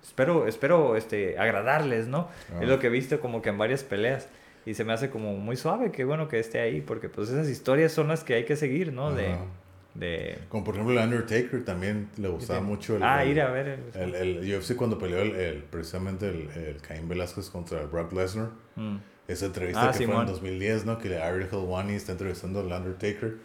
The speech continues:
Speaker 2: cuando pelea que perdió el Brock Lesnar y que pasa Brock Lesnar enfrente y que le dice al Undertaker, "¿Qué
Speaker 1: Ande,
Speaker 2: pedo?
Speaker 1: puto.
Speaker 2: ¿Se va a hacer o qué? ¿Se va a hacer?". Y le pregunta a Helwani, pues, "¿de qué pedo? ¿Qué quieres decir?".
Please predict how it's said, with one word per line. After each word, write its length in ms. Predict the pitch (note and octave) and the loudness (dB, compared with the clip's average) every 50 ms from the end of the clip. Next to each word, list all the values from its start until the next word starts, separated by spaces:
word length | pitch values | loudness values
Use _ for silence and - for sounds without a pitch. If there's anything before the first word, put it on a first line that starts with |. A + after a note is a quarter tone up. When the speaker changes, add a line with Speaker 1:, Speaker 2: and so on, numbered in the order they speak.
| - - - - - - - - _ _ _ _ _ - - | -20 -20 -20 -20 -20 -20 -20 -20 _ _ _ _ _ -18 -8
Speaker 2:
cuando 280 | - G2+ G2 F#2+ F#2 E2+ D#2 D2+ - | -2 -2 -2 -2 -2 -6 -8 -8 -6
pelea 340 | F#2 F2+ F2 F2+ F#2 G2+ F#2+ | -4 -2 0 0 0 0 0
que 80 | - E2 | -2 -6
perdió 320 | D#2+ - F#2 F2+ E2+ F2+ | -4 -4 -4 -4 -2 -2
el 160 | F#2 F#2+ G2+ | -2 -2 -4
Brock 300 | F#2+ F2+ F#2 F#2 F#2 F#2 | -6 -4 -2 -2 -2 0
Lesnar 380 | G2+ G2+ G#2 G2 G#2+ A#2 A#2 A2+ - - - - - - - - | 0 0 0 0 0 -2 -4 -4 -6 -10 -18 -20 -20 -20 -20 -16
y 40 | |
que 140 | - - G2 | -10 -10 -8
pasa 240 | - - E2+ - G#2 | -6 -6 -6 -4 -4
Brock 220 | F#2+ G2 G2+ F#2 | -2 -2 -2 0
Lesnar 200 | G2 G#2 A2 A2+ G#2 | 0 0 0 0 -2
enfrente 340 | - - A2 A2+ A2 - G#2+ | -2 -2 -2 -2 -2 -2 -4
y 20 | |
que 140 | - - F#2 | -4 -4 -6
le 100 | E2 E2 | -4 -4
dice 160 | E2 E2 F#2 | -4 -4 -4
al 80 | F#2+ F#2 | -2 -2
Undertaker, 500 | F#2 F#2 F#2 F#2 F2+ G#2+ G2 G2+ G2+ G2+ | -2 -2 -2 -2 -4 -4 -4 -2 -2 -2
"¿Qué 100 | - B2+ | 0 2
Speaker 1:
Ande, 120 | D#3 D#3 | 4 4
Speaker 2:
pedo? 80 | C#3+ G2+ D3+ | 6 4 4
Speaker 1:
puto. 140 | C#3+ B2+ A#2 | 2 0 -2
Speaker 2:
¿Se 220 | - - - - | -6 -8 -4 -2
va 60 | F2 F#2 | -2 0
a 80 | G#2+ A#2 | 0 0
hacer 220 | A2+ D3+ E3 F3 | 6 8 8 8
o 100 | E3 - | 8 8
qué? 340 | - C#3 B2+ G#2 - - - - | 6 6 6 6 4 -2 -10 -12
¿Se 140 | - - | -6 -2
va 80 | F2 F2+ | 0 0
a 20 | |
hacer?". 220 | F#2+ F#2 C3+ D3+ D#3 - - - - - - - - - - - - _ _ - | 2 4 2 2 2 0 -8 -16 -20 -20 -20 -20 -20 -20 -20 -20 -20 _ _ -8
Y 60 | G2 | -4
le 100 | F#2+ F#2 | -4 -4
pregunta 360 | - F#2 F2+ F2 F2 - A2 | -2 0 -2 -2 -2 -2 -2
a 80 | F#2+ E2+ G#2 | -2 0 0
Helwani, 420 | G2 F#2 F2+ F#2+ G2+ A2 A2 G#2 F#2+ F2 - - - - - - - - | 0 0 0 0 0 0 0 -2 -4 -8 -12 -20 -20 -20 -20 -20 -12 -10
pues, 120 | A2 E2+ | -6 -4
"¿de 100 | G2 F#2+ | -2 -2
qué 100 | F2+ A#2 | -2 -2
pedo? 240 | - C3 C3+ C3 B2+ | 0 2 2 2 2
¿Qué 80 | - A#2 - | -2 -6 -4
quieres 220 | - C3 C3 B2 | 0 0 0 2
decir?". 280 | B2+ B2 A2+ A2+ A2 | 2 0 0 0 -4